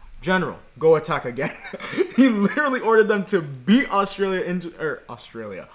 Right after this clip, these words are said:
Austria into a pulp again. He beat them at, uh, Hohenlinden, if I'm reading that correctly. He beat them at Ho-, Hohenlinden, and General Jean Moreau was the one who made Austria surrender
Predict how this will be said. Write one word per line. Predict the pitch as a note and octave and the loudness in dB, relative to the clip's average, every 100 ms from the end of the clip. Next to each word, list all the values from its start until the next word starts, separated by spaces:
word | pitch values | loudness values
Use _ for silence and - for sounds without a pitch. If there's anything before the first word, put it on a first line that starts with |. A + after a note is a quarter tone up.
| _ _ - | _ _ 2
Austria | D#3+ G3 - D#3 C#3 | 4 4 0 -4 -4
into | C#3 - | -6 -4
a | F#3+ | -4
pulp | G3 G3+ A3+ | -2 -2 0
again. | E3+ C3+ C3 - - - - | -2 -6 -8 -12 -18 -18 -20
He | - C#3 | -16 -16
beat | A2+ D#3+ F#3+ | -12 -10 -6
them | F#3 | -4
at, | D#3 B2 - - - | -6 -10 -18 -18 -8
uh, | C#3 C3 | -6 -6
Hohenlinden, | A#2+ F#3 F3+ E3+ C3+ C#3+ F3 B3+ D#4 | -6 -4 -4 -6 -8 -8 -8 -8 -12
if | F3+ | -14
I'm | B2 A2 | -14 -12
reading | A2+ A2+ | -10 -12
that | G2+ | -12
correctly. | C3+ F3 A#3+ C4+ - _ _ - | -10 -8 -8 -10 -18 _ _ -14
He | D3+ | -10
beat | D#3+ | -10
them | D3+ | -10
at | B2 | -12
Ho-, | C3+ D3+ - D#3 E3+ | -10 -10 -10 -8 -6
Hohenlinden, | F3+ D#3+ F3 A3+ F#4+ G4+ _ _ _ _ _ - - | -6 -8 -6 -6 -6 -10 _ _ _ _ _ -20 -12
and | C#3 C3 | -10 -10
General | B2 C#3+ B2+ A#2+ - | -10 -10 -10 -10 -14
Jean | C3 D#3 F3 F#3 | -8 -6 -6 -10
Moreau | C#3 D3 B2+ F3+ D4+ _ _ - | -8 -8 -6 -8 -10 _ _ -14
was | C3+ | -12
the | C#3 | -10
one | C#3 | -12
who | C3 B2+ | -12 -12
made | A#2 A2+ | -12 -12
Austria | C3 C3 B2 | -12 -12 -14
surrender | A#2 D3+ A#3 C#4 D#4+ | -12 -4 -4 -4 -8